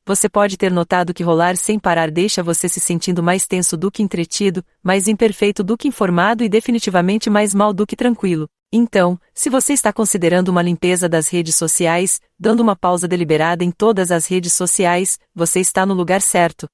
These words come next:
Sair pode ajudar a limpar a mente, diminuir a ansiedade e ter um sono melhor. Aqui está seu guia definitivo para começar uma desintoxicação nas redes sociais. O que é exatamente uma pausa das redes sociais?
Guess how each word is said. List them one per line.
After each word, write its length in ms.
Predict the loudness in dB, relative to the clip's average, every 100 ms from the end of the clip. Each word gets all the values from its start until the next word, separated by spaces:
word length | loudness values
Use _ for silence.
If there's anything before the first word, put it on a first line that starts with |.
| _ -10
Sair 420 | -2 0 0 0
pode 280 | 0 0 0
ajudar 340 | 0 2 2
a 60 | 2
limpar 320 | -2 0 0
a 60 |
mente, 460 | 2 0 0 -2 -8 -4
diminuir 500 | 0 2 2 2 0
a 40 |
ansiedade 680 | 0 0 0 0 0 0 -2
e 60 |
ter 180 | 0 0
um 80 | 0
sono 300 | 0 2 2
melhor. 400 | 2 2 0 -2 -8 _
Aqui 260 | -8 -4 -2
está 200 | 0 0
seu 180 | 0 0
guia 240 | 2 0
definitivo 640 | 0 0 -2 0 0 0
para 180 | 0 0
começar 420 | 0 0 2 0
uma 140 | 0 0
desintoxicação 920 | 0 2 0 0 -4 -2 -2 0 0
nas 180 | 0 0
redes 300 | 0 0 -2
sociais. 580 | -2 0 0 0 -2 -4 -8 _
O 120 | -8 -6
que 180 | -2
é 80 | -2
exatamente 640 | 0 -2 -2 -2 -2 -2
uma 120 | -4 -2
pausa 380 | 0 -2 -2
das 200 | -4 -4
redes 280 | -4 -4 -2
sociais? 680 | -4 -4 -4 -4 -4 -8 -10